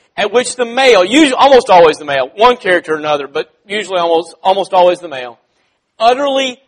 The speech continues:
humiliates himself for the girl he is seeking. I mean, think about it. In, in Pride and Prejudice, the best of them all, right? What does Mister Darcy do?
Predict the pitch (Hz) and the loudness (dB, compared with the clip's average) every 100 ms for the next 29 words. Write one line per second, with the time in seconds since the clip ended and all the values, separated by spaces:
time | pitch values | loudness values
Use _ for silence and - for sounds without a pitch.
0 | _ - 240 240 208 196 214 240 233 202 | _ -12 -6 -6 -6 -4 2 2 2 0
1 | 165 147 - - 165 143 - 139 104 - | -2 -2 -8 -12 -12 -12 -4 -2 -2 -8
2 | _ _ _ _ _ _ _ _ _ _ | _ _ _ _ _ _ _ _ _ _
3 | _ _ _ _ _ _ _ _ - 175 | _ _ _ _ _ _ _ _ -6 -4
4 | 143 151 170 180 170 160 - 139 - _ | -2 4 6 6 4 -4 -4 -10 -12 _
5 | _ _ _ _ _ _ _ _ _ _ | _ _ _ _ _ _ _ _ _ _
6 | _ _ _ _ - 226 - 311 208 180 | _ _ _ _ -6 -6 0 -2 2 4
7 | 147 120 _ _ - 226 220 - 214 - | 4 2 _ _ -2 0 0 -2 -4 2
8 | 240 240 247 226 233 240 180 156 - 143 | 6 6 6 4 4 4 2 -2 0 2
9 | - - 185 165 170 160 143 151 165 185 | 2 2 0 2 6 6 8 8 6 4
10 | - - - 233 285 226 262 262 226 247 | -4 -20 0 6 6 6 0 0 4 6
11 | 247 254 214 254 226 | 6 2 2 6 6